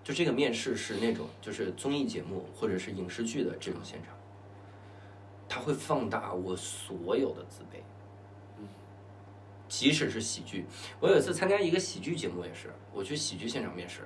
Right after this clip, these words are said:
Speaker 1: 但是后台全是帅哥美女，我当时第一反应，为什么？<laughs> 为什么给我们点机会吧？ <laughs> 就是，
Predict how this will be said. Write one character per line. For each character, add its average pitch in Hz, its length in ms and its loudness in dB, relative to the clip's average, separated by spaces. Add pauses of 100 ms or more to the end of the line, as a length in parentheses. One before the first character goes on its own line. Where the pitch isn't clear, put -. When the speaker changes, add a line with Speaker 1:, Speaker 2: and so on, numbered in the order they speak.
Speaker 1:
但 147 140 4
是 143 60 2
后 - 120 2
台 - 140 0
全 - 160 -4
是 110 60 2
帅 113 160 0
哥 92 100 0
美 85 140 -4
女， 90 80 -8 (100)
我 101 60 0
当 113 100 6
时 135 80 6
第 143 100 0
一 147 60 4
反 - 180 0
应， - 80 -10 (140)
为 123 100 8
什 - 140 0
么？ - 60 -10 (360)
<laughs> 240 220 8
为 294 140 12
什 - 80 6
么 269 100 2
给 277 80 10
我 277 60 12
们 285 80 8
点 247 180 12
机 269 160 8
会 302 180 12
吧？ 269 160 8 (220)
<laughs> - 300 6
就 359 60 12
是， - 80 10